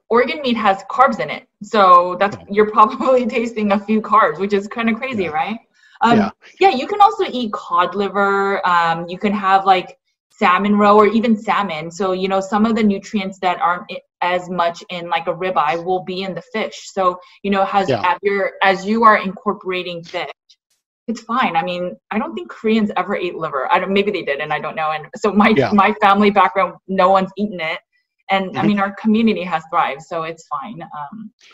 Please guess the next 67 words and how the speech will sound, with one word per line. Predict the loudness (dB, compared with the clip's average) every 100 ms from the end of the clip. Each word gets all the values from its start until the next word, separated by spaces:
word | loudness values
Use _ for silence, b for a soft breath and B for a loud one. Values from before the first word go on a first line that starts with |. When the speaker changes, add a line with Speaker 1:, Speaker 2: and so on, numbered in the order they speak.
| b b b
Speaker 2:
Yeah, | 0 2
I | 2
mean, | 4
and | 4
the | 4
thing | 4 4
is, | 2 0
like, | -2 0 0
I | -2
really, | 0 0 0
like, | -4 -6 -6 _ _
I, | -16 -12 -8 -2
I | 0
was | 2
thinking | 4 4 4
about | 2 -2
that | -2
'cause | -2
one, | -2 -2
I | 0
mean, | 0
it's | -2
become, | -2 -2 -2 -2
you | 0
know, | 0 0
H | -2 -2
E, | -8 -6 -2
like, | 0 2
H | 0 0
E |
B | -4
grocery | -2 -2 0 0
now | -2 -2 -2
is, | -6
like, | -6
saying, | -4 -2
"Oh, | -2
you |
can | 0 0
only | 2
buy | 0
X | 0 -4 -6 -14
amount | -6 -4 -4
of |
meat." | -6 -6 -6 -6
And | -6
I'm | -6
like, | -6 -4
"Well, | -6 -2
how |
much | -2 -2
fish | -2 -4
can | -4
I |
buy?" | -6 0
"Oh, |
you | 2
can | 2
buy | 0
as | 0
much | -2
fish | -2 -2
as | 0
you |
want." | 0
And |
I | 0